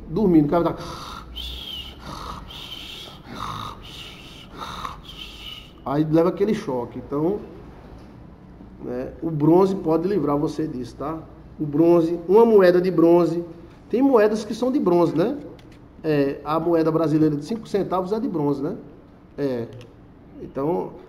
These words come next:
moedas, tem moedas que não são de bronze, são de latão.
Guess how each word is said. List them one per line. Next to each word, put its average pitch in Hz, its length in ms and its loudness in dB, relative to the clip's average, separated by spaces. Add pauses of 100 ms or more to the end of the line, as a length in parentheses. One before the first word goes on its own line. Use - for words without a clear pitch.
(140)
moedas, 170 460 4
tem 220 160 -2
moedas 233 340 2
que 254 100 -4
não 294 160 0
são 254 220 0
de 277 80 0
bronze, 151 280 -2
são 175 120 -2
de 190 60 0
latão. 143 640 -4